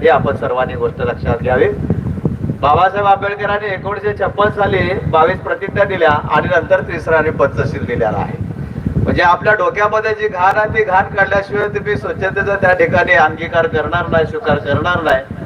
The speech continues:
आणि म्हणून या ठिकाणी पहिल्यांदा बावीस प्रतिज्ञा दिल्या जाते आणि नंतर भिक्षू संघ आपल्या सर्वांना या ठिकाणी त्रिसर आणि पंचशील देईल. तेव्हा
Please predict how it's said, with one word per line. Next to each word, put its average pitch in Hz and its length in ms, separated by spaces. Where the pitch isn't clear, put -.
आणि 139 180
म्हणून 165 320
या 170 140
ठिकाणी 160 380
पहिल्यांदा 156 460
बावीस 151 280
प्रतिज्ञा - 460
दिल्या 160 220
जाते 151 320
आणि 147 160
नंतर 165 360
भिक्षू - 300
संघ 165 240
आपल्या 147 300
सर्वांना 165 460
या 156 120
ठिकाणी 147 440
त्रिसर 147 380
आणि 131 160
पंचशील - 600
देईल. - 280
तेव्हा 180 400